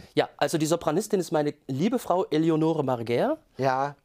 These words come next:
Speaker 1: Und die Ulrika Strömstedt aus Schweden ist unsere Mezzosopranistin.
Speaker 2: Ah, da ist ja wirklich alles dabei.
Speaker 1: Ja,
Speaker 2: Ja.
Speaker 1: ja.
Speaker 2: Und, ähm, jetzt haben mir diese vier Sänger,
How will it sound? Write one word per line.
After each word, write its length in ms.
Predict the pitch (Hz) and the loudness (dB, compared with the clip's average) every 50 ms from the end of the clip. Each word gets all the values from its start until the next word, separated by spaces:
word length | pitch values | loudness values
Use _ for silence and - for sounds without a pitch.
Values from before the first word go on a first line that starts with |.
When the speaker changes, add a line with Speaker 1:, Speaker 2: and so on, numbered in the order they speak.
| - 170 | -2 0
Speaker 1:
Und 180 | 170 180 175 - | 0 0 0 -2
die 100 | 170 160 | 0 0
Ulrika 340 | 165 156 175 160 - 156 139 | 0 0 0 0 0 -2 -2
Strömstedt 680 | - - - 139 135 170 262 269 - - 208 196 - | -2 -2 0 2 2 2 2 0 0 0 -2 0 2
aus 140 | 165 165 - | 0 0 0
Schweden 400 | - - 135 135 156 170 165 196 | -2 -2 0 0 0 2 0 0
ist 140 | 160 156 - | -2 -2 -4
unsere 300 | - - 147 - 147 143 | -4 -6 -6 -4 -2 -2
Mezzosopranistin. 760 | 139 123 - - 113 - - - - 104 101 101 - - - - - | 0 -2 -2 -2 -4 -6 -6 -8 -10 -10 -12 -12 -10 -8 -6 -6 -4
Speaker 2:
Ah, 840 | - - - - - - - - - - - - - - - - - - - - _ - | -4 -6 -6 -8 -8 -8 -8 -8 -10 -10 -10 -10 -10 -10 -10 -12 -16 -20 -20 -20 _ -20
da 60 | - - | -16 -14
ist 180 | - - - - | -12 -10 -8 -8
ja 140 | 120 117 | -8 -8
wirklich 360 | 104 147 156 - - 123 - - | -8 -10 -12 -10 -12 -14 -12 -6
alles 360 | - - 160 185 202 190 - | -4 -2 0 0 0 -2 -2
dabei. 420 | 147 120 160 170 160 127 90 - - | -4 -4 -2 -2 -2 -2 -4 -6 -2
Speaker 1:
Ja, 160 | - 117 104 - _ - | -4 -4 -4 -4 _ -6
Speaker 2:
Ja. 140 | 120 120 120 | -2 0 0
Speaker 1:
ja. 80 | - - - - - - - - - - - | 0 -2 -12 -18 -20 -18 -18 -18 -18 -4 -2
Speaker 2:
Und, 240 | 147 147 143 - | 0 0 0 0
ähm, 220 | - 135 135 131 123 - - - - | -2 -2 -2 -2 -6 -10 -16 -2 -2
jetzt 220 | 123 131 - - | -2 -2 0 -2
haben 200 | 160 190 220 196 | -2 -2 0 0
mir 100 | 175 160 | 0 -2
diese 260 | 143 170 185 170 170 | -2 -2 -4 -6 -6
vier 320 | 151 - - 175 190 196 160 | -8 -6 -2 0 0 0 2
Sänger, 440 | 131 127 123 147 196 220 254 262 | 2 2 2 2 2 0 0 0